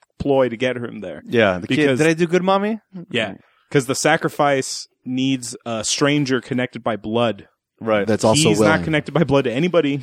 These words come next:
Speaker 1: <laughs> on the island.
Speaker 2: No?
Speaker 1: Rowan is.
Speaker 2: Yeah.
Speaker 1: But not Nick Cage, but whatever.
Speaker 2: Right,
Speaker 1: At
Speaker 2: well, well, Ni-, Nicolas Cage
Speaker 1: at this point, dude, I don't fucking give a shit.
Speaker 2: Yeah, well,
Speaker 1: Like,
Speaker 2: yeah, well
Speaker 1: logic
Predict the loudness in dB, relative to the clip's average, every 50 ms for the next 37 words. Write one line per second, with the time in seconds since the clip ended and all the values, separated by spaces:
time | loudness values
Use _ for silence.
0 | -8 -14 _ -14 -10 -6 -6 -4 -4 -4 -4 -4 -4 -6 -6 -8 _ _ _ _
1 | _ _ -8 -2 2 2 2 2 0 -4 _ _ -4 0 2 2 4 4 4 2
2 | 2 0 0 -4 -8 -12 -18 -20 _ _ _ _ _ -2 2 2 2 2 0 -4
3 | _ _ -8 -6 -4 -2 0 0 0 0 -2 -4 -6 -4 -4 -4 -4 -4 -4 -8
4 | -12 _ _ -8 -8 -6 -2 0 0 0 0 -2 -8 _ 0 2 4 4 4 4
5 | 4 4 4 2 2 2 2 2 0 -2 -2 0 0 2 2 2 0 0 0 2
6 | 2 2 0 2 0 0 0 2 0 0 -2 -2 -2 0 2 2 2 2 0 -4
7 | _ _ _ -8 -8 -6 -6 -8 -6 -6 -8 -8 -10 -12 -14 -16 -10 _ 2 2
8 | 2 4 4 4 4 4 4 2 2 2 2 2 2 0 -2